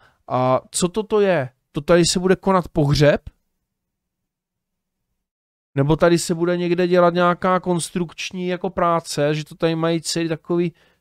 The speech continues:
hnusný jak od blata? Proč? Proč udělají moderní design fotky?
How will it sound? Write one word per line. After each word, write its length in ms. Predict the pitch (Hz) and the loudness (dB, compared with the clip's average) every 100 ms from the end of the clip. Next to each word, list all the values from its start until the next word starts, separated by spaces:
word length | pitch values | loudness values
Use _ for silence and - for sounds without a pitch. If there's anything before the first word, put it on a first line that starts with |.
| - | -10
hnusný 720 | 131 131 143 165 156 - 170 | -2 0 2 0 -2 -4 -2
jak 160 | 175 175 | -2 -2
od 120 | 160 | -2
blata? 560 | 147 151 - 127 151 - _ _ _ _ _ _ _ _ _ _ _ _ _ _ _ _ _ _ _ _ | 0 0 2 0 0 -6 _ _ _ _ _ _ _ _ _ _ _ _ _ _ _ _ _ _ _ _
Proč? 680 | - 143 151 180 180 - - _ _ _ _ _ _ _ _ _ | -4 2 4 2 0 -4 -8 _ _ _ _ _ _ _ _ _
Proč 220 | 170 185 | 2 2
udělají 320 | 208 262 262 | 2 4 4
moderní 680 | 226 196 190 196 226 240 262 | 4 4 4 4 -2 -6 -8
design 520 | 151 175 156 185 208 | -6 -2 0 0 -2
fotky? 440 | 208 202 - - | -6 -10 -10 -10